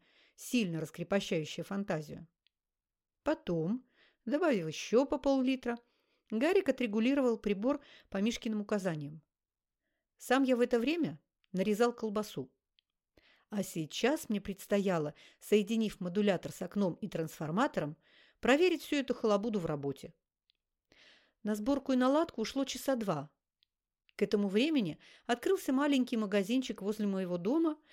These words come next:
я прогулялся туда по утреннему холодку и приобрёл баночку холодного джин-тоника для поправки здоровья. После этого, на свежую голову, я приступил к ис-,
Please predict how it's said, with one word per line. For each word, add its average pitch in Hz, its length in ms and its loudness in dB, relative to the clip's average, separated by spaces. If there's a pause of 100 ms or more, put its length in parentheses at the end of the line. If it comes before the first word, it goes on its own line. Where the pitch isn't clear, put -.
(200)
я 381 160 4
прогулялся 185 580 0
туда 165 240 -6
по 175 140 -4
утреннему 165 480 -4
холодку 196 580 2 (320)
и 403 80 -2
приобрёл 269 540 4
баночку 247 420 0
холодного 208 480 0
джин-тоника 170 720 -4 (240)
для 233 240 2
поправки 220 460 0
здоровья. 156 520 -2 (1300)
После 196 400 0
этого, 165 300 -6 (340)
на 196 140 -2
свежую 170 400 -2
голову, 160 480 -6 (260)
я 339 180 2
приступил 294 480 -2
к - 80 -6
ис-, - 120 -8